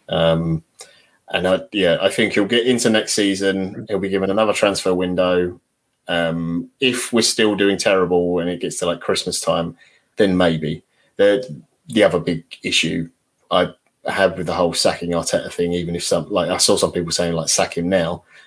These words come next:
Um, who do you get as manager? Uh, like, from where? Where, where are you getting this mystical, like, saviour manager come in? Um, you know, Allardyce is at West Brom.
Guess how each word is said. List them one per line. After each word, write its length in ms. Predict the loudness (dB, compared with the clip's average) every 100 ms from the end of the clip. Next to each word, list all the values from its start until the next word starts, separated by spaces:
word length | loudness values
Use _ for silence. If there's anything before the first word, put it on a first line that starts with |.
| _ -2
Um, 580 | 2 2 0 -2 -6 -10 -10 -10 -6
who 120 | -2 0
do 80 |
you 60 | 0
get 100 | 0
as 100 | 0
manager? 520 | 2 2 0 -4 -6 -12 _ _ _ _ -20
Uh, 420 | -16 -8 -4 -2 -4 -6
like, 280 | 0 4 4 2 -12 -20 -20 _ _ -12 -8 -8
from 300 | -4 0 2
where? 440 | 2 2 2 0 -6 _ _
Where, 280 | -2 0 2
where 180 | 2 2
are 60 |
you 80 | 2
getting 240 | 0 0 -2
this 160 | -2
mystical, 560 | -4 -4 -2 -2 -2 -2
like, 380 | 0 0 -2 -14 -20 -20 -10
saviour 460 | 0 2 2 2 2
manager 340 | 2 0 -4
come 200 | -6 -8
in? 200 | -8 -10 _ -6
Um, 260 | -4 -4 -2
you 80 | -2
know, 100 | 0
Allardyce 500 | 2 2 2 0 -2
is 60 |
at 60 | -2
West 220 | -2 -2
Brom. 320 | 0 0 0